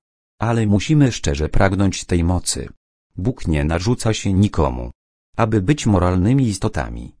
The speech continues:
musimy być wolni. Ale żeby być prawdziwie wolnymi w Chrystusie, musimy mieć poczucie porzucenia naszych starych i grzesznych sposobów postępowania oraz poczucie trwania w mocy Ducha Świętego. Aby być prawdziwie wolnymi,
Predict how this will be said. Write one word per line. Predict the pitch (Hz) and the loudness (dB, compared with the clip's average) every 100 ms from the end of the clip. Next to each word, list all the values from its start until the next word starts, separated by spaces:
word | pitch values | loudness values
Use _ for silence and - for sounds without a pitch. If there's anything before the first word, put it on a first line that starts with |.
| _ - | _ -2
musimy | 95 - 113 107 | -2 2 2 4
być | 85 78 | 2 -2
wolni. | 80 78 64 64 64 - _ _ _ - | 0 0 0 -8 -10 -16 _ _ _ -4
Ale | 87 80 | 0 0
żeby | 76 80 87 | 0 0 0
być | 85 80 - | -2 -4 -2
prawdziwie | - 80 117 143 98 78 | -2 0 0 0 2 0
wolnymi | 82 104 78 69 76 | 0 -2 -2 -4 -6
w | - | -6
Chrystusie, | - 104 - 139 92 - - - _ - | -2 -2 -2 -4 -4 -6 -10 -14 _ -6
musimy | 95 110 131 92 | -2 2 2 2
mieć | 82 82 - | 0 -2 -6
poczucie | - 92 170 165 143 131 | -4 -2 0 -2 -2 0
porzucenia | 127 92 80 76 73 80 | 0 -2 -4 -2 0 0
naszych | 69 - 82 - | -2 -4 -8 -8
starych | - 78 78 71 - | -4 -2 -2 -6 -10
i | 87 90 | -8 -6
grzesznych | 80 123 156 87 82 | -2 -2 -2 -2 -4
sposobów | - 98 - 90 80 78 - | -4 -2 -2 -2 -2 -6 -6
postępowania | 87 - 90 80 78 98 123 117 - | -6 -2 -2 -2 -2 0 0 -2 0
oraz | 101 87 - | 0 0 -2
poczucie | - 95 123 139 123 113 | -4 -4 -4 -6 -4 -4
trwania | - 131 131 120 | -4 -2 0 0
w | 98 | 0
mocy | 90 95 - | 0 0 -2
Ducha | 73 73 - 85 | -4 -6 -4 -4
Świętego. | - 80 80 82 78 65 52 _ _ _ _ - | -4 -4 -4 -4 -6 -6 -10 _ _ _ _ -6
Aby | 80 87 | -2 0
być | 82 76 | -2 -4
prawdziwie | - 85 82 127 127 92 73 | -2 -2 0 -2 0 0 0
wolnymi, | 92 107 127 98 71 | 0 0 0 0 -4